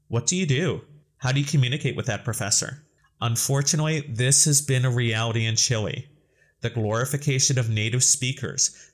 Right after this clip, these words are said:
has led to people that do not speak Spanish receiving positions at schools and universities, and these teachers cannot communicate effectively with their students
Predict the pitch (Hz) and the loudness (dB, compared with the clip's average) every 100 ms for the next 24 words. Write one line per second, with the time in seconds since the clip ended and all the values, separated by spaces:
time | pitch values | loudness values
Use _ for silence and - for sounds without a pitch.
0 | - 110 117 113 135 139 127 120 123 110 | -2 0 2 2 0 0 -2 -2 -2 -2
1 | 113 110 107 107 120 - - 135 - - | -2 0 0 0 0 0 0 0 0 0
2 | 113 127 123 - 113 - 120 123 127 127 | 0 0 0 0 0 0 2 0 2 2
3 | 123 131 120 127 - - 143 110 120 117 | 2 2 2 2 2 2 2 2 2 0
4 | 120 113 117 143 - 90 - - - - | 0 -2 0 2 0 -2 -4 -6 -4 -2
5 | 117 120 139 147 - 147 151 - 143 120 | 2 2 4 2 2 2 2 2 4 4
6 | 113 110 120 - 143 123 123 135 127 123 | 4 2 -2 0 2 2 2 2 2 2
7 | - 107 - 117 117 120 107 117 123 - | -2 -4 -2 -2 0 0 -2 -2 0 0
8 | 127 127 90 - - - - | 0 0 0 0 -2 -10 -20